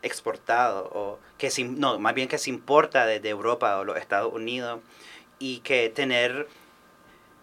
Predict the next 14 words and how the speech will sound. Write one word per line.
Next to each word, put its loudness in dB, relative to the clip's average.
y -6
que 8
redefinir 6
el 4
desarrollo 6
como 4
algo 4
que 2
nosotras 0
mismas -2
definimos, -4
nuestro -6
propio 0
estándar, 0